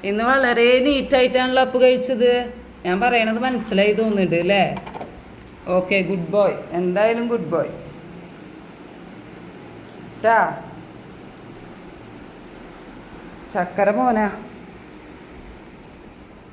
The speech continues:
ചാർലി പാപ്പൻ. ആ, അവിടെ ഉണ്ട്. അപ്പം ഇന്ന് ശരി ട്ടാ.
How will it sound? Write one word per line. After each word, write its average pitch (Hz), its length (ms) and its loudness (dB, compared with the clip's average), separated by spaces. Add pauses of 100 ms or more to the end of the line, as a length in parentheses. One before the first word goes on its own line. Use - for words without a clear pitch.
(720)
ചാർലി 170 460 -8
പാപ്പൻ. 170 320 -10 (180)
ആ, - 20 -8 (360)
അവിടെ 151 260 -8
ഉണ്ട്. - 160 -14 (560)
അപ്പം 170 260 -6
ഇന്ന് 180 180 -2 (300)
ശരി 156 280 -8 (160)
ട്ടാ. 156 100 -8